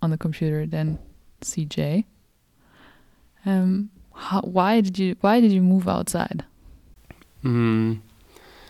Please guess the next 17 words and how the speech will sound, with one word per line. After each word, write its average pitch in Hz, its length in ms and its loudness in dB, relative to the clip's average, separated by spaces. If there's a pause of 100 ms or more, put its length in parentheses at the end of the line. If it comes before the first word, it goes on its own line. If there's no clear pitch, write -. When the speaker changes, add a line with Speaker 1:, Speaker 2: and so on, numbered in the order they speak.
(420)
Speaker 2:
Well, 143 600 4
I, 156 580 6 (140)
I, 247 280 2
I've, 220 220 2
I've 214 140 4
been 202 160 4
working 135 400 4
in 120 160 2
a 113 100 0
lot 117 160 4
of 110 180 -2
different 110 400 -10
jobs, 104 500 -4
and 110 280 -2 (960)
staying 160 560 12
in 139 160 8
office 127 600 2